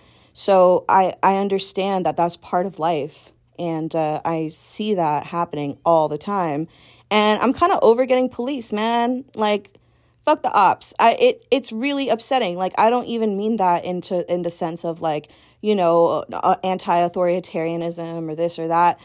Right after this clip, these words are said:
But if you're policing other people's behaviors in any setting, um, and not understanding the context of the situation, especially,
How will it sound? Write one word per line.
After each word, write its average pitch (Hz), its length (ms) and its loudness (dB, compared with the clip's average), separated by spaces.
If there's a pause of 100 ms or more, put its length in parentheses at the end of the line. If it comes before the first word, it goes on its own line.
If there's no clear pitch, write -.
(300)
But 220 240 4
if 214 180 0
you're 254 120 -2
policing 220 500 -2
other 185 200 0
people's 196 340 -6
behaviors 180 800 -6
in 180 120 -6
any 170 280 -4
setting, 180 500 -6 (420)
um, 165 480 0
and 175 220 -2
not 170 240 0
understanding 170 680 -2
the 156 80 -2
context 170 560 -8
of 175 80 -6
the 170 80 -8
situation, 180 760 -4
especially, 240 720 2